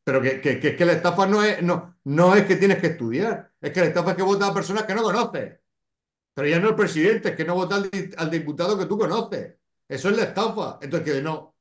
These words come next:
que eso, eso es para los simples y los sencillos. Pues hay veces cuando se pierde el sentido común, los simples son los que se dan cuenta y no los alambicados. Los alambicados están perdidos en sus torres de marfil,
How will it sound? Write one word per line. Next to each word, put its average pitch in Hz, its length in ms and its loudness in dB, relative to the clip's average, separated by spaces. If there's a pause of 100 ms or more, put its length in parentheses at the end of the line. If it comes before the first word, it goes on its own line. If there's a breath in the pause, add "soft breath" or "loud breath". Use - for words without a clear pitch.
(400)
que - 80 -10
eso, 147 220 -6
eso 151 180 -6
es - 60 -6
para 147 160 -2
los 120 160 -4
simples 123 640 -6
y 120 60 -8
los 110 180 -4
sencillos. 120 560 -4
Pues 127 180 2
hay 165 140 4
veces 180 260 0
cuando 143 240 -2
se 117 140 -6
pierde 156 340 -2
el 165 60 -2
sentido 170 480 -4
común, 190 460 -2 (280)
los 131 280 -2
simples 185 520 -4 (360)
son 165 200 2
los 175 100 4
que 180 100 0
se 190 80 4
dan 139 200 2
cuenta 175 600 -4
y 135 120 -4
no 160 140 2
los 170 180 4
alambicados. 139 720 -2
Los 139 120 0
alambicados 135 480 -2
están 175 200 -6 (100)
perdidos 165 520 -4
en 131 80 -6
sus 127 240 -10
torres 156 260 -2
de 135 80 -4
marfil, 160 560 -6